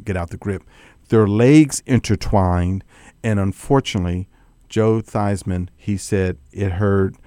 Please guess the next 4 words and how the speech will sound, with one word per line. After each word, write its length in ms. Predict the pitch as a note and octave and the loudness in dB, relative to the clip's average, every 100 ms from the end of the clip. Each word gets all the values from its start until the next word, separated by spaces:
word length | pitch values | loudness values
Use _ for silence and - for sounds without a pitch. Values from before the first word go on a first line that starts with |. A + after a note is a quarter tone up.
| _ - | _ -10
like 200 | - - _ _ | -8 -8 _ _
two 260 | - C3 A2+ | -2 2 2
shotguns 920 | - - F#2 - F#2 D2+ C#2 - - _ - _ | 2 2 2 -2 -8 -8 -12 -20 -20 _ -20 _
blast, 540 | G2+ F2+ D2+ - - | -8 -4 -4 -6 -18